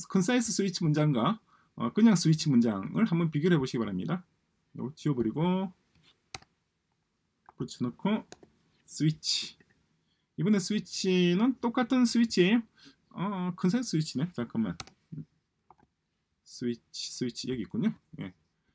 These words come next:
자, 이번 스위치는 룸입니다. 룸에 레이크 돼 있고 스위치에서 룸이 케이브이면은 요렇게 하고 요렇게 아니면 요렇게 하고 요렇게 하고 돼 있죠. 그죠? 컨사이즈 스위치와 그냥 스위치 문장의 차이점.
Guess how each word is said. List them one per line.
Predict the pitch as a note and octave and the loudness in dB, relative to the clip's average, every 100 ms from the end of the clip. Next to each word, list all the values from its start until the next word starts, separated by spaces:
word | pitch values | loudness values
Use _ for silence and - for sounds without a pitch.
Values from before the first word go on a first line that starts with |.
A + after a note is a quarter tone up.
| _ | _
자, | - | -2
이번 | F3+ | 2
스위치는 | A3+ A#3+ A3+ A3 G#3 B2+ - - - - | 4 2 0 0 0 -2 -6 -20 -10 4
룸입니다. | F3 B3 F3+ A#2 E3+ | 8 10 10 8 6
룸에 | G#3 F3 A3+ G3+ F#3+ G3+ | 4 8 8 8 4 6
레이크 | B2 G3 - | 6 6 4
돼 | D#3 | 2
있고 | A#2+ - C#3+ | 2 0 0
스위치에서 | A2+ F#3+ F#3+ - D#3 D3 G3 G3+ | 0 -2 -2 0 0 2 2 2
룸이 | D#3 F#3+ G#3+ F#3+ G3+ A3 - | 4 4 4 2 2 0 -4
케이브이면은 | - G3+ F3+ D#3 D#3 | -4 6 6 6 4
요렇게 | F#3+ C#3+ - | 2 0 0
하고 | B2+ A2+ G#2 | 0 2 2
요렇게 | C#3 D#3 - | 0 -2 -4
아니면 | A2+ C3+ D#3 | -2 0 2
요렇게 | C3+ C3+ B2+ | 2 0 0
하고 | A2 | 0
요렇게 | B2 B2 | 0 -2
하고 | A2 G2 F#2 | -4 -4 -4
돼 | G#2+ | -6
있죠. | F2+ A2+ | -4 -4
그죠? | A2 G#3 - - - - D#3+ | -2 -4 -6 -20 -18 -8 -4
컨사이즈 | - G3 A#3+ B3 A#3+ | -2 0 2 2 0
스위치와 | G#3 G#3+ - F#3 G3 G#3 G#3+ | -2 -2 0 2 2 0 0
그냥 | G#3 F#3 F3+ E3 | 0 2 2 2
스위치 | D#3 F3 F3+ E3+ | 2 2 2 0
문장의 | C#3+ D3 C#3 | 2 2 0
차이점. | F3+ C#3 - F#2 | 0 -2 -2 -10